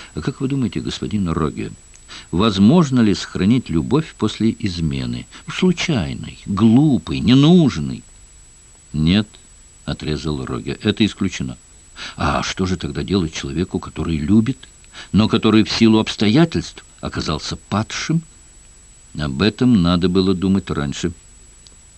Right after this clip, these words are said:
«Любовь исключает милосердие?» — спросила Ингрид. «Я подонок», — подумал Люс. «Что за манера? Сразу составлять впечатление о человеке по первым двум фразам.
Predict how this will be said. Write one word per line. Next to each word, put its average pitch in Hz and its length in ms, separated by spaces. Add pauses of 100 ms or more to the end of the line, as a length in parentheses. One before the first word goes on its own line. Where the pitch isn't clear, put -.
«Любовь 82 640 (220)
исключает 85 720
милосердие?» — 127 680 (440)
спросила 80 560
Ингрид. - 460 (1200)
«Я 80 280
подонок», — 69 800
подумал 65 380
Люс. - 380 (300)
«Что - 300
за 135 120
манера? 113 460 (380)
Сразу 117 560
составлять 95 680
впечатление 90 640
о 80 40
человеке 85 600
по - 160
первым 107 460
двум 85 240
фразам. 65 500